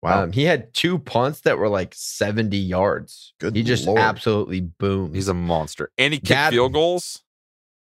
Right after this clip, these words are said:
Speaker 2: Uh,
Speaker 3: And
Speaker 2: he,
Speaker 3: he, and
Speaker 2: he
Speaker 3: he was
Speaker 2: did,
Speaker 3: there,
Speaker 2: yeah.
Speaker 3: and he
Speaker 2: Yeah, yeah. He was their, he was their place kicker and everything. Um,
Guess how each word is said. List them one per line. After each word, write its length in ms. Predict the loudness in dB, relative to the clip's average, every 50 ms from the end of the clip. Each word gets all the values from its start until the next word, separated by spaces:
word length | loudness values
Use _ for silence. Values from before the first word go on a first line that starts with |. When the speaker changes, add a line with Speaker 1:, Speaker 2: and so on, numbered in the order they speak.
| _ _ -2
Speaker 2:
Uh, 180 | -2 0 2 2
Speaker 3:
And 100 | 2 2
Speaker 2:
he, 40 | 2
Speaker 3:
he, 120 | 2 2 2
and 60 | 4
Speaker 2:
he 40 | 4
Speaker 3:
he 60 | 4
was 20 | 4
Speaker 2:
did, 120 | 4 4
Speaker 3:
there, 120 | 4 4
Speaker 2:
yeah. 180 | 4 2 2 2
Speaker 3:
and 100 | 0 0
he 120 | -2 -4 -8 _ _ -2
Speaker 2:
Yeah, 320 | 0 2 2 2 2 0
yeah. 80 | -2 -6 -10 -6 -2
He 60 | 0 2
was 120 | 2 2
their, 180 | 2 0 0 -2 -4
he 80 | -2 -2
was 120 | 0 0
their 100 | 0 -2
place 220 | 0 -2 -2 -2
kicker 300 | -2 -4 -4 -2 -2 -2
and 80 | 0 0
everything. 440 | -2 -2 0 -2 -2 -2 -4 -6 -8 -6
Um, 460 | -4 -2 -2 -2 -2 -2 -4 -6